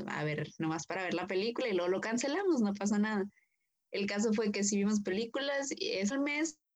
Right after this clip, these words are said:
lo canceló. Y como dicen, fue cuando ya Netflix empezó a agarrar un poco más de, de público o de gente y, y fue cuando ya lo contrató ella por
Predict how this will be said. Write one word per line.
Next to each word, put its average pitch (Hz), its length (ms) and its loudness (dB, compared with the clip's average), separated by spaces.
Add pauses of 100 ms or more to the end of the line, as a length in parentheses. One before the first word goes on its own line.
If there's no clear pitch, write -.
(140)
lo - 60 -10
canceló. 208 580 0 (300)
Y 202 140 0
como 196 260 2
dicen, 233 360 2
fue 220 140 2
cuando 220 260 2
ya 190 180 2
Netflix 202 420 0
empezó 196 420 0
a 180 100 0
agarrar 185 280 2
un 196 140 4
poco 196 280 0
más 185 260 2
de, 196 420 0
de 202 140 0
público 240 760 0 (280)
o 202 80 0
de 190 140 2
gente 220 480 0
y, 220 340 2
y 185 800 2
fue 190 120 -2
cuando 196 260 0
ya 180 120 -2
lo 180 180 0
contrató 170 600 0
ella 170 360 2
por 156 360 0